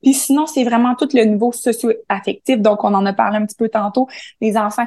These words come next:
qui vont avoir une es-, meilleure estime d'eux-mêmes, qui se font plus confiance, euh, qui sont plus, euh, souriants, euh,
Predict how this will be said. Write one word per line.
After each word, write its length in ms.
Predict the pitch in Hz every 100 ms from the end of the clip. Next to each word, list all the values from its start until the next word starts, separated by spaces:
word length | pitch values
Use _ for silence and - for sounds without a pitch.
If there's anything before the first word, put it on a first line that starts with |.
| -
qui 60 |
vont 80 | 214
avoir 240 | 196 190
une 180 | 196 190
es-, 80 | 202 208 -
meilleure 360 | 220 208 208 196
estime 500 | 185 - - 220 220
d'eux-mêmes, 540 | 202 202 214 220 220 220 - - -
qui 80 | -
se 60 |
font 160 | 208 196
plus 400 | 226 277 294 294
confiance, 880 | 254 240 240 269 254 254 254 254 - - _ -
euh, 520 | 202 196 190 196 196 - _ - -
qui 140 | -
sont 320 | 202 214 202
plus, 400 | 190 233 240 254
euh, 580 | 233 202 190 190 185 190
souriants, 760 | 214 - 339 302 269 254 254 262 _ _ _
euh, 480 | 208 196 190 196 196